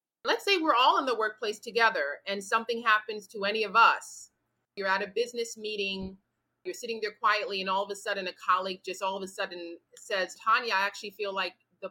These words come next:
point that you said was really silly, and I don't know, it really speaks to your level of competence," just in front of everyone. And you might be wondering, "Well, goodness, would this person really do this if I were a white male? Has this ever even happened before?" Then when you leave that meeting,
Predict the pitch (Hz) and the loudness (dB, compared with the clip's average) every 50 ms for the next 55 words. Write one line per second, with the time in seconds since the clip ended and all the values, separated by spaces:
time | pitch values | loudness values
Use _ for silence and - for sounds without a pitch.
0 | - _ - 214 208 196 202 - - 185 190 - 202 185 - 175 160 - - 180 | -10 _ -8 -8 -6 -6 -8 -12 -12 -14 -10 -8 -6 -6 -6 -8 -12 -10 -8 -6
1 | 175 175 160 - - - 240 233 233 233 226 226 226 _ _ _ _ _ _ _ | -6 -6 -8 -10 -6 -4 -2 -2 -2 -2 -4 -6 -10 _ _ _ _ _ _ _
2 | _ _ _ 175 180 175 175 175 170 170 - - - 202 220 226 226 220 220 214 | _ _ _ -2 0 2 0 0 -2 -4 0 4 4 6 6 4 2 0 -2 -2
3 | 202 190 220 233 233 - - - 226 202 190 - - - 196 180 180 180 - - | -2 -2 -2 -2 -4 -4 -8 -10 -12 -12 -12 -16 -12 -8 -6 -4 -2 -2 -4 -6
4 | - - 190 196 190 190 190 185 - - - 240 208 - - 196 190 - 160 131 | -8 -8 -4 -2 -2 0 -2 -2 -4 4 6 8 8 8 6 0 -10 -10 -10 -10
5 | 110 - _ - 233 240 - - - 233 233 233 - 294 285 240 247 262 214 202 | -10 -12 _ -6 -6 -6 -6 -6 -6 -4 -2 0 0 2 2 2 2 0 0 0
6 | - - - - - _ _ _ _ _ _ _ - 220 214 226 226 240 247 247 | -4 -6 -8 -10 -14 _ _ _ _ _ _ _ -2 -2 -2 -2 -2 0 2 2
7 | 233 233 233 226 214 208 214 214 202 208 208 202 196 190 190 190 _ _ _ _ | 2 2 0 -4 -4 -4 -4 -4 -2 -4 -4 -4 -4 -6 -8 -12 _ _ _ _
8 | 175 170 180 175 - - 226 320 440 294 170 117 131 - - - - 196 190 233 | -10 -8 -8 -8 -6 -6 -4 -4 -4 -6 -8 -8 -12 -14 -16 -18 -14 -10 -8 -8
9 | 196 190 285 311 - _ - 403 427 - 339 240 240 220 220 196 190 - 185 180 | -6 -4 -6 -6 -4 _ -2 -2 0 0 0 0 0 -2 -2 -4 -8 -10 -10 -6
10 | 175 190 202 196 - - 190 - - 165 170 165 165 170 165 160 151 151 151 151 | -4 -4 -4 -4 -6 -10 -12 -6 -4 -2 -2 -2 -2 -2 -2 -2 -2 -2 -4 -4
11 | 104 147 151 156 160 175 196 196 185 - 196 196 - 196 196 190 202 - 196 185 | -4 -6 -6 -4 -4 -4 -4 -4 -6 -6 -8 -6 -4 -2 -2 -2 -4 -6 -8 -8
12 | 165 160 - - - 202 202 202 - - 156 139 - 147 - _ - 147 120 104 | -10 -10 -8 2 4 4 4 4 2 -4 -12 -14 -14 -18 -16 _ -8 -8 -6 -6
13 | 104 - - _ _ - - _ _ _ _ _ _ _ _ _ _ - 202 262 | -6 -8 -10 _ _ -20 -20 _ _ _ _ _ _ _ _ _ _ 0 2 2
14 | 285 302 320 311 311 311 294 302 285 247 269 233 233 226 240 240 233 233 233 226 | 2 2 2 0 0 0 -2 -2 -2 -2 -2 -2 -2 -4 -6 -4 -2 -2 -2 -2
15 | 226 220 226 233 | -4 -6 -10 -12